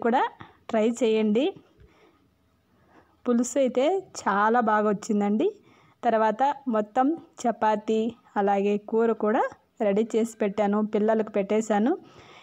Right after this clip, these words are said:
ఇక్కడ వచ్చేసి స్నానాలు అన్నీ అయిపోయాయి, పూజ చేస్తున్నానండి, పూజ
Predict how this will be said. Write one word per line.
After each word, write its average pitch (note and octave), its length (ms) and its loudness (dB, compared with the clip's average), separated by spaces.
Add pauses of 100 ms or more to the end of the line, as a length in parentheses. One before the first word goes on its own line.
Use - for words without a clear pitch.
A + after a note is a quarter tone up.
(160)
ఇక్కడ C4 220 0
వచ్చేసి A#3+ 400 0 (540)
స్నానాలు A3 580 2 (180)
అన్నీ G3+ 280 2
అయిపోయాయి, G#3 560 2 (440)
పూజ B3 180 2 (140)
చేస్తున్నానండి, G#3 760 0 (280)
పూజ A3 260 0